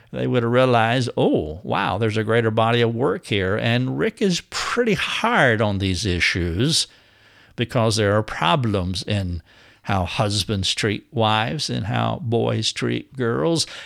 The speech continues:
and they would have seen what I believe to be a better view than what they have experienced in their own lives. Their problems do not take a rocket scientist to discern. There is a way to treat a woman,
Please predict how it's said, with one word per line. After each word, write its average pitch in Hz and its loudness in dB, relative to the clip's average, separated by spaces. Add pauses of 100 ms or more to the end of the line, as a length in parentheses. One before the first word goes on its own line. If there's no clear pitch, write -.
and 117 0
they 127 4
would 127 4
have 123 4
seen 160 2
what 123 2
I 123 2
believe 113 0
to 165 -4
be 131 0
a 117 2
better 123 4
view 123 0
than 123 0
what 117 0
they 120 0
have 117 2
experienced 131 0
in 196 2
their 233 2
own 320 6
lives. 90 -2 (1700)
Their 147 2
problems 143 0
do 123 2
not 113 0
take 135 -2
a 90 0
rocket 120 0
scientist 92 -4
to - -6
discern. 87 -4 (400)
There 123 2
is 127 2
a 139 4
way 123 4
to - 0
treat 131 2
a 151 4
woman, 143 2